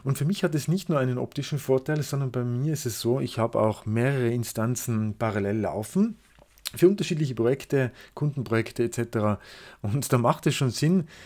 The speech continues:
hier ein bisschen Farbe ins Spiel zu bringen, damit man nicht versehentlich auf einer anderen Instanz weiterarbeitet, was mir tatsächlich immer wieder mal passiert. Deshalb jetzt hier ein Blauton, zum Beispiel diese Kobalt zwei. Und wie können wir diese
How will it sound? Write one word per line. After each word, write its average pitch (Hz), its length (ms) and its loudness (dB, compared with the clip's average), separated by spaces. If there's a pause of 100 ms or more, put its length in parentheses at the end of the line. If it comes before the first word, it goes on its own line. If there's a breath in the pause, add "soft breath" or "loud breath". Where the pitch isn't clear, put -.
hier 131 220 0
ein 127 60 2
bisschen 127 320 -4
Farbe 143 320 2
ins 110 100 -2
Spiel - 160 -4
zu 117 140 -6
bringen, 113 180 -2
damit 107 240 -6
man 147 80 -4
nicht 151 160 -6
versehentlich 135 760 -6 (240 loud breath)
auf - 200 -4
einer 110 160 -2
anderen 110 280 -2
Instanz 98 520 -6
weiterarbeitet, 95 540 -4
was 95 220 -4
mir 104 80 -2
tatsächlich 90 600 -8
immer 98 220 -6
wieder 98 160 -8
mal - 120 -14
passiert. - 440 -4 (680 loud breath)
Deshalb 147 280 4
jetzt - 300 -4
hier 175 300 -4
ein 120 140 -2
Blauton, 185 600 0 (600 loud breath)
zum 147 120 -2
Beispiel 123 360 -2
diese 127 240 -6
Kobalt 120 580 -2
zwei. 95 380 -2 (440)
Und 120 200 -4
wie 170 80 -4
können 156 240 0
wir 123 100 2
diese 131 680 -2